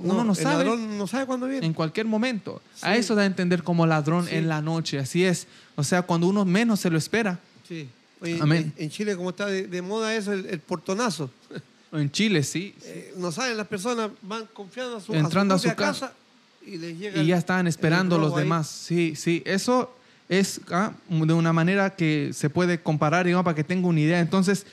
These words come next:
Speaker 1: eso fue. Entonces, hay mucha gente que argumenta y dice que, que cómo, f-, si no, tal vez fue, es simbólico, dicen, es simbólico. Pero yo conociendo que el poder de Dios es tan grande,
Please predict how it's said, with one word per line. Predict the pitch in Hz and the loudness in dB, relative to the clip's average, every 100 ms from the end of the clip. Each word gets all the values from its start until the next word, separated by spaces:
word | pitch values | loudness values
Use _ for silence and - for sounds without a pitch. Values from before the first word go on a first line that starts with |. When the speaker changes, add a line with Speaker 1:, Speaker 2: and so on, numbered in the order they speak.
| - - - - | -20 -20 -20 -4
Speaker 1:
eso | 208 220 214 | 0 2 2
fue. | 214 214 | 2 2
Entonces, | 180 196 208 190 | 2 2 2 2
hay | 202 | 4
mucha | 202 214 214 | 4 4 4
gente | 220 220 | 4 2
que | 196 | 2
argumenta | 175 160 160 160 196 190 | 2 4 4 4 4 2
y | 175 | 2
dice | 175 170 175 | 2 2 0
que, | 175 160 127 - - _ | 0 0 -2 -10 -20 _
que | - | -12
cómo, | - 202 190 | -4 -2 0
f-, | 156 - | -2 -4
si | - 165 | 0 0
no, | 165 | 0
tal | 160 165 160 | -2 0 2
vez | 180 | 0
fue, | - 180 175 | 0 0 0
es | 165 | 0
simbólico, | 156 175 160 170 180 135 - 135 | 0 2 4 4 4 2 -2 -4
dicen, | 131 123 127 | -4 -4 -4
es | 143 | -4
simbólico. | - 147 143 151 135 147 | -2 0 4 4 4 2
Pero | 139 156 156 - - - - - | 4 6 4 2 -12 -20 -20 0
yo | 160 214 | 2 4
conociendo | 220 196 175 208 208 202 | 6 6 6 4 4 2
que | |
el | 175 | 2
poder | 165 165 190 | 4 4 4
de | 196 180 | 4 6
Dios | 185 190 | 4 4
es | 175 | 2
tan | 196 190 | 2 4
grande, | 180 202 233 180 208 | 6 6 6 4 2